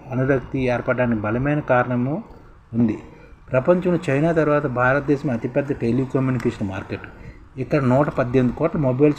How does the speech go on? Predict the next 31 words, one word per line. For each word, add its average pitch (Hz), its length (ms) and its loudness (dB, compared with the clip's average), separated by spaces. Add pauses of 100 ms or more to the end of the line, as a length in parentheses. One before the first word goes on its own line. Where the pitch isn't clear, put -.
చందాదారులు 131 440 2
ఉన్నారు. 98 320 -4 (540)
ఫైవ్ 139 180 4
జీ 170 100 4
ఫోన్ 165 300 2
చందాదారులను 143 720 4
భారత్ 131 460 2
మార్కెట్ 131 320 0
అది 113 180 0
అమెరికాకు 131 480 0
మించిపోయి 107 580 0
రెండో 120 280 0
స్థానంలో 127 400 2
నిలుస్తుంది. 104 480 -2 (600)
ఇంత 143 260 4
సువిశాల 151 440 4
మార్కెట్ 156 400 2
వాటా 127 280 2
కోసం 117 380 -4
ఎలాన్ 135 260 0
మస్క్ 135 380 -4
తరహాలు 117 440 2
ఆడుతున్నట్టు 110 520 -2
ఆశ్చర్యం 120 380 0
ఏముంది? 104 360 -2 (440)
అయితే 123 220 0
Starlink 165 540 2
సేవలు 151 300 2
భారీగా, 127 380 2 (520)
బాగా 123 320 0
ఖరీదైనవి. 117 460 4